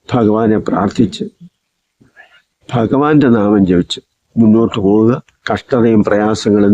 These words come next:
ദാരിദ്ര്യവും ദുരിതങ്ങളും ഒക്കെ ഒഴിഞ്ഞു തരണേ ഭഗവാനെ എന്ന് പ്രാർത്ഥിക്കുക.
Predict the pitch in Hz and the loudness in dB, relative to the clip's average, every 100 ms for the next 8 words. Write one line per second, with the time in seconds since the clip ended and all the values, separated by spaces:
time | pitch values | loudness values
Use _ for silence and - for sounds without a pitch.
0 | 101 98 110 104 92 101 98 92 101 107 | 2 0 0 -2 0 0 2 2 2 2
1 | 101 104 92 - 98 101 107 131 135 131 | 2 2 0 -4 -2 2 4 4 4 0
2 | 101 101 113 120 107 90 104 104 104 95 | -2 0 0 0 -2 -4 -2 0 0 -2
3 | - _ _ _ 110 95 87 82 95 90 | -6 _ _ _ 0 0 0 -4 -6 -4
4 | 120 - | -6 -6